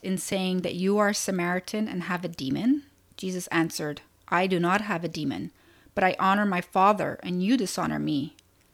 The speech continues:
Yet I do not seek my own glory. There is one who seeks it, and he is the judge. Truly, truly, I say to you, if anyone keeps my word, he will never see death." The Jews said to him,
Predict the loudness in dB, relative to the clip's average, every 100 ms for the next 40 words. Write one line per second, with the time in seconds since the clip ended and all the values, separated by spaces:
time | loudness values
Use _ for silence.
0 | _ 0 2 4 4 6 4 4 2 0
1 | -2 -2 0 0 0 0 0 0 0 -2
2 | -6 -14 _ 0 2 2 0 2 4 4
3 | 4 0 -4 -6 -6 -6 -6 -4 -4 -2
4 | -2 0 0 -2 -4 -2 -2 -4 -10 -14
5 | -20 -20 -20 -20 -14 -8 -2 2 4 4
6 | 2 0 2 2 2 0 0 0 0 0
7 | -2 -4 -10 _ _ -4 -4 0 2 4
8 | 4 4 4 0 -8 -4 0 2 2 2
9 | 0 0 -6 _ _ _ -4 0 4 4
10 | 4 4 4 4 2 2 -2 -2 -2 0
11 | -2 -4 -12 -18 -20 -20 _ _ _ _
12 | _ _ -4 -4 0 2 2 2 2 0
13 | 0 -2 0 -2